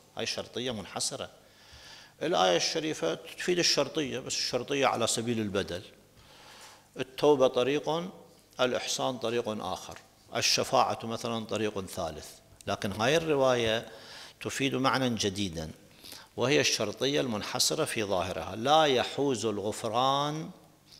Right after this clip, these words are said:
إلا من قابل الإساءة بالإحسان. إذا تريد أن الله سبحانه وتعالى يغفر لك،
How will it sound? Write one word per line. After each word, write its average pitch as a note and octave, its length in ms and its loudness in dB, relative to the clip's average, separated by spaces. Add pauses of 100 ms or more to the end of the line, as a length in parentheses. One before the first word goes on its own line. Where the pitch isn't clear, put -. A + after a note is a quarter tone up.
(160)
إلا B2+ 460 0
من G2 280 -4
قابل G2 580 2
الإساءة C3+ 800 -2
بالإحسان. - 640 -2 (840)
إذا F3+ 220 8
تريد D#3 320 2
أن A#2+ 180 -2
الله A#2 260 2
سبحانه A2 520 -4
وتعالى G#2+ 640 -2
يغفر C3+ 400 4
لك، G2 320 -6